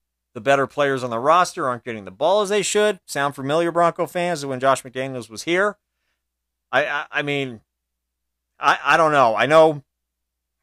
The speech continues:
teams within division don't try to help each other, but you gotta wonder if someone from the Raiders at any point called the Broncos or someone that was left with the Broncos or worked with them when Josh McDaniels was here and said, "Hey, how did it look back then?"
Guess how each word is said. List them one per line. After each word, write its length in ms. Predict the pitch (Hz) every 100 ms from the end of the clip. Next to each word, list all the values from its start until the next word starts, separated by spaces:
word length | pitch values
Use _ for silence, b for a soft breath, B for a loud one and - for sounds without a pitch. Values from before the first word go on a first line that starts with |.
| -
teams 300 | 143 156 123
within 460 | 117 143 143 135 113
division 420 | - 120 139 131 127
don't 160 | 127
try 140 | - 131
to 60 |
help 220 | 110 131
each 160 | 135 -
other, 140 | 131
but 160 | 120 -
you 60 | -
gotta 260 | 196 170
wonder 240 | 123 127 104
if 40 |
someone 300 | - 131 135
from 140 | 110
the 80 | 101
Raiders 400 | 87 113 117 92
at 80 | 87
any 180 | 117 131
point 300 | - 135 110
called 220 | 113 117
the 20 |
Broncos 580 | 87 101 135 - 98 90
or 140 | 67 87
someone 460 | - 123 147 117
that 100 | 98
was 100 | 92
left 280 | 104 113 -
with 80 | 101
the 80 | 92
Broncos 420 | 107 110 113 101
or 80 | 85
worked 260 | 104 135
with 120 | 113
them 100 | 101
when 100 | 98
Josh 240 | 95 110 -
McDaniels 440 | 107 113 110 98
was 140 | 98 -
here 140 | 127
and 120 | 127
said, 240 | - 98 - _ _ _ _ _
"Hey, 360 | 233 254 123 - _ _ _ _ _ _ _
how 120 | 175
did 140 | 226 233
it 60 |
look 280 | 165 190 226
back 240 | 160 120 -
then?" 320 | 120 82 -